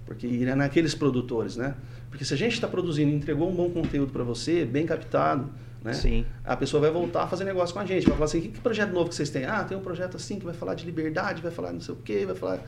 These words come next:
Speaker 1: e tal, de revolução." Não, não, não. A empresa é uma empresa revolucionária, ela é novidade, ela vai querer fazer parte daquele trabalho, né?
Speaker 2: Da, da hora, cara, interessante.
Speaker 1: Isso é muito,
Speaker 2: Interessante
Speaker 1: muito
Speaker 2: essas
Speaker 1: bom.
Speaker 2: novas formas aí de, de investimento.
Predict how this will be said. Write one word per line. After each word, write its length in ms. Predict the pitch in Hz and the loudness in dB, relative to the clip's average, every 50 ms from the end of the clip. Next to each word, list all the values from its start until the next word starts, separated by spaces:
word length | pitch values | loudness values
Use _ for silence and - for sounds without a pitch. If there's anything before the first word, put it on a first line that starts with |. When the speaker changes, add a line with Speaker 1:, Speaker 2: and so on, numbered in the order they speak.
| - - - - - | -12 -14 -14 -10 -8
Speaker 1:
e 60 | - 151 | -8 -8
tal, 320 | - - - 202 196 185 | -4 0 4 4 4 4
de 80 | 165 160 | 4 2
revolução." 520 | 160 160 180 185 180 175 - 202 202 196 | 0 0 0 0 0 0 -2 -4 -2 0
Não, 100 | 190 185 | 0 2
não, 80 | 175 170 | 2 2
não. 240 | 156 135 127 123 123 | 2 0 0 -2 -2
A 140 | - 143 143 | -2 -2 0
empresa 440 | 143 135 - 143 165 220 226 202 170 | 0 0 0 2 2 4 4 6 6
é 100 | 170 196 | 6 4
uma 140 | 226 220 190 | 4 2 0
empresa 300 | 160 151 147 147 - 135 | 0 0 -2 -2 -2 -2
revolucionária, 800 | 131 127 131 117 - - 123 123 120 131 139 156 165 151 - - - - - - - | -4 -4 -4 -6 -4 -4 -4 -2 -2 0 2 2 2 2 0 -2 -4 -8 -14 -10 -4
ela 240 | - 127 135 135 135 | 0 2 4 6 6
é 80 | 147 175 | 6 6
novidade, 680 | 185 175 147 151 135 123 131 139 160 175 165 - - - | 4 4 2 2 2 2 4 2 2 2 0 -4 -6 -4
ela 180 | - 131 139 131 | -2 -2 0 2
vai 140 | 143 160 | 0 0
querer 200 | 165 - 170 165 | 0 0 0 0
fazer 180 | 160 151 143 147 | 0 -2 -2 -2
parte 220 | 147 - 147 151 147 | 0 0 0 2 0
daquele 200 | 151 147 151 131 | 0 0 0 2
trabalho, 420 | - 139 127 113 110 95 92 92 87 | 4 4 4 4 2 0 0 -4 -8
né? 60 | 92 - - - - | -10 -12 -14 -10 -8
Speaker 2:
Da, 100 | - - - - - | -8 -8 -8 -6 -4
da 120 | 196 214 | -4 -2
hora, 220 | - - 196 190 | -2 -2 -2 -2
cara, 220 | - - 107 110 117 - | -4 -6 -6 -6 -6 -6
interessante. 440 | - - 143 139 - - 151 135 | -6 -6 -6 -6 -6 -6 -6 -4
Speaker 1:
Isso 100 | - - | -2 0
é 40 | 165 | 0
muito, 160 | 160 151 147 143 | 0 2 2 2
Speaker 2:
Interessante 380 | 135 143 156 160 - 202 170 | 2 2 2 2 2 0 0
Speaker 1:
muito 100 | 165 151 | 0 2
Speaker 2:
essas 160 | 131 139 139 127 | 2 2 2 4
Speaker 1:
bom. 80 | 143 | 4
Speaker 2:
novas 260 | 135 120 120 117 - | 2 2 2 -2 -6
formas 380 | - - 117 113 117 113 107 104 | -6 -4 -4 -2 -2 -2 -4 -4
aí 120 | 104 104 101 | -4 -4 -4
de, 240 | 107 107 104 - - - - - - - - - - - - - - - | -6 -8 -10 -10 -10 -12 -14 -12 -10 -10 -10 -10 -12 -14 -14 -14 -14 -10
de 100 | - 104 | -8 -6
investimento. 600 | 107 110 113 120 - - - 117 110 131 156 - | -4 -2 -4 -4 -4 -6 -6 -6 -4 -4 -4 -4